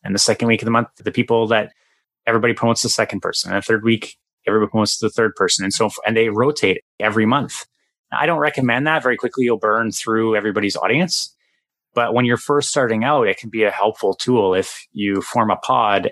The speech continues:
and you do something like that. So you all agree that this is what's gonna happen for this period of time. And I've seen authors do that, where they'll choose somebody's products and they're like, they'll do some sort of book launch, and they'll all get behind each other and they'll promote this person's book launch on the week one, and then ev-, this person's book launch on week two, and so on and so forth. So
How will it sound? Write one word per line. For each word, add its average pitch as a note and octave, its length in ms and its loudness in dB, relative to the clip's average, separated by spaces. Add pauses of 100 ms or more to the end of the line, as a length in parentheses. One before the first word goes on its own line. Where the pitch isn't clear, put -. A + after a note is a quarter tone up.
(100)
and F#2+ 420 2 (280)
you G2+ 280 -2
do A2 280 -2
something G2+ 360 0
like F2 260 -2
that. F2 280 -2
So - 120 -4
you G2 180 0
all G#2 180 2
agree G2+ 340 0
that F2+ 160 -2
this - 180 -2
is G2+ 120 -6
what's F#2+ 180 0
gonna E2 180 -4
happen A#2+ 420 0
for G2+ 260 0
this G2+ 180 0
period G2 240 -2
of F#2 60 -4
time. F#2+ 260 0
And F#2+ 100 -4 (340)
I've B2 120 0
seen C#3+ 220 2
authors A2+ 440 0
do C3 160 0
that, C3+ 320 -2 (580)
where G#2 140 0
they'll G2+ 140 0
choose A2 400 0
somebody's G#2 380 0
products G#2+ 440 -2
and G#2+ 80 -2
they're F#2+ 120 -2
like, G2 280 -2
they'll G#2 120 0
do G2 140 -4
some G2 200 -2
sort G#2 160 -2
of G2 80 -2
book - 220 -2
launch, G#2 240 0
and G2+ 60 -6
they'll F2+ 80 0
all B2 280 2
get A2 180 0
behind A2 360 0
each A2 160 -2
other G#2+ 320 0 (320)
and G#2+ 100 -4
they'll A2+ 80 2
promote G#2+ 340 2
this - 160 0
person's G#2+ 300 -2
book - 240 -2
launch G2+ 200 0
on G2+ 80 0
the G2+ 60 -2
week G2 220 -6
one, E2 180 -6
and F#2 140 -6
then G2 100 -2
ev-, G#2 180 -2
this A#2 160 0
person's G#2+ 320 -2
book - 240 0
launch G2+ 240 2
on G2+ 140 -2
week G#2 160 -6
two, F2 240 2
and F2+ 100 -2
so G2+ 200 2
on F#2+ 80 2
and F2 80 -2
so F#2+ 160 2
forth. F2 220 0
So G2 200 2